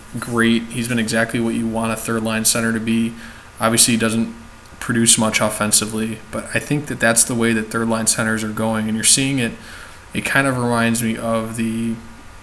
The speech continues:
of the early two thousands prior to the lockout and the third line centers that you saw in that era. And I, Larson really reminds me of, of Sammy Paulson, and he seemed to be the quintessential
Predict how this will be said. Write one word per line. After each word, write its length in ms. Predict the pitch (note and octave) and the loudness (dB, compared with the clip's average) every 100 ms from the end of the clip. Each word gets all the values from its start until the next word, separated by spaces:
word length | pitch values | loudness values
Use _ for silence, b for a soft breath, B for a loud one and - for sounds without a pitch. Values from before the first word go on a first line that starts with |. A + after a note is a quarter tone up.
| - | -6
of 160 | A#2+ | -2
the 140 | A#2 A2+ | 0 0
early 240 | A#2+ A#2 | 0 0
two 180 | A2+ A#2 | 0 -2
thousands 560 | A#2 A2+ A2+ A2 G#2+ G#2 | 2 2 2 0 -2 -2
prior 360 | - A2+ A2 | 2 4 4
to 60 | G#2+ | 0
the 80 | A2 | 0
lockout 640 | A2 A2 G#2+ A2 A2 A2 - | 2 2 2 0 0 -4 -2
and 380 | A2 G#2+ G#2+ B B B | 0 0 -2 B B B
the 80 | G#2+ | -2
third 240 | - A#2+ | 4 4
line 220 | A2+ A2 G#2+ | 4 4 4
centers 540 | - A2+ A2 G#2+ - | 4 4 2 0 0
that 80 | - | 0
you 140 | A2 | 2
saw 480 | - A2+ G#2+ G#2+ G#2 - - - - | 4 4 4 2 -2 -10 -18 -18 -8
in 160 | B2+ A#2 | -2 2
that 260 | A2+ A2+ | 4 2
era. 300 | A2+ G#2+ G#2+ A2 | 0 0 0 0
And 120 | A#2 | 0
I, 200 | A#2 - - - - - | 0 -4 -14 -18 -16 -4
Larson 460 | B2 A#2+ C#3 D3 B2 | 4 6 6 4 2
really 200 | C3 B2 | 2 4
reminds 480 | A2+ G#2+ A2 A2+ A2 | 2 2 2 2 2
me 120 | A2 | 0
of, 280 | G#2+ G#2+ - | 0 -2 -2
of 140 | A2 | 4
Sammy 340 | - A2+ A2 G#2+ | 4 6 2 0
Paulson, 680 | - A2 A2 - A3 A3 - B B B B B B | 0 2 4 4 2 -6 -8 B B B B B B
and 260 | - G#2+ G#2+ | 2 2 2
he 200 | A2 C#3+ | 2 6
seemed 220 | - C3 | 6 6
to 60 | A#2 | 6
be 100 | A2+ | 4
the 100 | A2 | 2
quintessential 840 | - A2 G#2 G#2+ G#2+ - A2 A2 | 0 2 4 2 0 -2 -4 -6